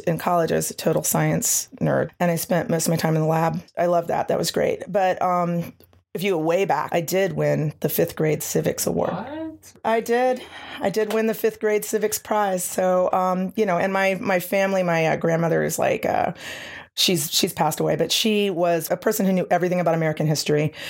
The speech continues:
Speaker 2: Yeah.
Speaker 1: was a huge, uh, civics, um, very involved person, very involved in the community. So in some ways, I think,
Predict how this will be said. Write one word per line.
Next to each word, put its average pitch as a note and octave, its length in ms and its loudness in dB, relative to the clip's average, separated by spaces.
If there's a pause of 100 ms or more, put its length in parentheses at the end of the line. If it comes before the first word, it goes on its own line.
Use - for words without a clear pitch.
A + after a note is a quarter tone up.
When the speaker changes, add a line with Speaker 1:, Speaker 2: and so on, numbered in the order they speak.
(100)
Speaker 2:
Yeah. - 100 -10
Speaker 1:
was E3+ 100 2
a F3 60 2
huge, F#3+ 720 0
uh, D3+ 240 2
civics, - 640 0
um, D#3 220 0
very F3 200 2
involved D#3 420 0
person, D#3+ 420 0
very D#3 140 2
involved D3 280 2
in D3+ 60 -2
the D3+ 60 -2
community. D#3 440 0
So F3 180 0
in F3 80 0
some C4 200 0
ways, A#3 160 0
I E3+ 80 2
think, F3 260 -4